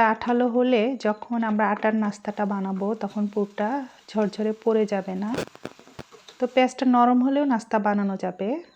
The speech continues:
কর্নফ্লাওয়ার বা ময়দা নাও দিলেও চলবে, দিলে ভালো। তো পুরটা রেডি হয়ে গেছে। দু কাপ আটা দিয়ে, চার কাপের আটা দিয়ে আমি ডোটা রেডি করেছি। পরোটা যেভাবে ডো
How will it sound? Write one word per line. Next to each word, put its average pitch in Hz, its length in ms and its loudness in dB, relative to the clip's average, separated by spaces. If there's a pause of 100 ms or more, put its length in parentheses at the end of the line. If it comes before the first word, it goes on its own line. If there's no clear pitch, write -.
(200)
কর্নফ্লাওয়ার 202 640 0 (100)
বা 196 80 -2 (140)
ময়দা 196 260 -4 (120)
নাও 196 220 -4 (460)
দিলেও 202 280 2 (140)
চলবে, 202 360 -2 (320)
দিলে 226 200 2 (100)
ভালো। 196 240 0 (1500)
তো 240 40 2 (180)
পুরটা 233 320 -2
রেডি 226 260 4
হয়ে 214 240 4
গেছে। 202 300 -4 (760)
দু 247 200 0 (140)
কাপ 240 180 0 (100)
আটা 233 200 0 (100)
দিয়ে, 226 220 4 (340)
চার 220 180 4 (100)
কাপের 226 320 0
আটা 214 160 0 (100)
দিয়ে 214 160 4 (120)
আমি 214 220 2 (1900)
ডোটা 226 380 6
রেডি 214 260 4
করেছি। 220 360 2 (220)
পরোটা 220 380 4 (180)
যেভাবে 220 360 2
ডো 214 160 4